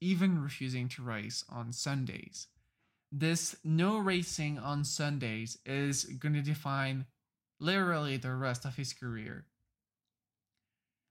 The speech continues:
Brady got Taylor a trainer, and as every other racers, they went south again for the training before the season. So apparently going to the south was where people trained,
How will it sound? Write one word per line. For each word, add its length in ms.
Brady 380
got 160
Taylor 480
a 80
trainer, 760
and 600
as 240
every 320
other 280
racers, 540
they 100
went 360
south 420
again 460
for 180
the 120
training 500
before 240
the 100
season. 540
So 320
apparently 520
going 260
to 100
the 120
south 580
was 460
where 300
people 420
trained, 800